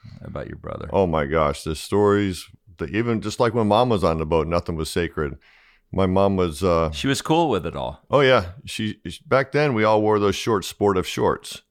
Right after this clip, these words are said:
Speaker 2: And if you were sitting in the cockpit and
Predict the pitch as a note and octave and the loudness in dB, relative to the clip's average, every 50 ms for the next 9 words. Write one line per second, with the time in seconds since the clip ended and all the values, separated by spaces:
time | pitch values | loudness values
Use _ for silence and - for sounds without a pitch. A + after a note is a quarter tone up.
0 | _ _ _ _ _ _ _ _ _ _ _ _ - - F#2 F#2+ F#2 F#2 F#2 F#2 | _ _ _ _ _ _ _ _ _ _ _ _ -2 0 2 2 2 2 0 -2
1 | - - D#2 D#2 F2 A2 B2 G#2+ A2 - - C3+ A#2 G#2 G2+ F#2 F2 E2 - A#2+ | -6 -10 -10 -6 -4 -2 0 0 -2 0 0 0 0 0 0 -2 -2 -2 -2 -2
2 | C3+ D3 - - G2 F2 F2+ - - - _ _ - - G2 F#2+ F2+ F2 | -2 -2 -2 -2 0 0 0 -2 -4 -10 _ _ -8 -4 -4 -2 -2 -4